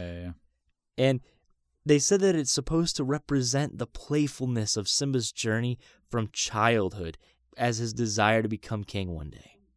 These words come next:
Speaker 2: right?
Speaker 1: Cool.
Speaker 2: Then you go on to the main event, which is Be Prepared. You get to choose from two different entrees. One is a bone-in ribeye with hibiscus, nettles,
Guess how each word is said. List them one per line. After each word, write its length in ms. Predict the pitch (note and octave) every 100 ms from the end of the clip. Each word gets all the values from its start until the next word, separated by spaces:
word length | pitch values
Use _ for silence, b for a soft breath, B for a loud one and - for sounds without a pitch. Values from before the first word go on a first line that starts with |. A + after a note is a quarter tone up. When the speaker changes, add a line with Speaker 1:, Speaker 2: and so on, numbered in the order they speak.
| _
Speaker 2:
right? 300 | D2+ A2 B2+ -
Speaker 1:
Cool. 240 | F#2+ G#2 - b b b b b _
Speaker 2:
Then 520 | B2+ A2 D#3+ F3+ D#3+ C#3 _ _ _
you 200 | B2+ C3+
go 280 | B2+ C3+ C3
on 120 | B2
to 60 | A#2
the 100 | A2+
main 420 | G#2+ A#2 B2+ B2+
event, 460 | A2 F#2+ G2 F#2
which 160 | - G#2+
is 120 | G2
Be 280 | F#2 - C3
Prepared. 600 | B2+ A2 - F#2+ C2+ - _ _ _ _ _ _ _ _
You 140 | C3
get 100 | C#3
to 80 | C3+
choose 280 | B2+ D#3+ D#3+
from 180 | - A2
two 180 | - D3+
different 300 | D#3 B2 -
entrees. 600 | G#2 G#2 F#2+ G2+ G2 - b b b
One 460 | G#2 A2+ C3+ D#3 - _ _
is 80 | A#2
a 60 |
bone-in 600 | G2 F2+ - B2+ C#3+ C#3 B2
ribeye 540 | G#2 A2+ G#2+ G2 G2
with 140 | G#2
hibiscus, 760 | G2 G2 F2+ A#2 B2 D#3+ D#3+ - _ _
nettles, 680 | - G2+ A#2 C3+ A#2 G#2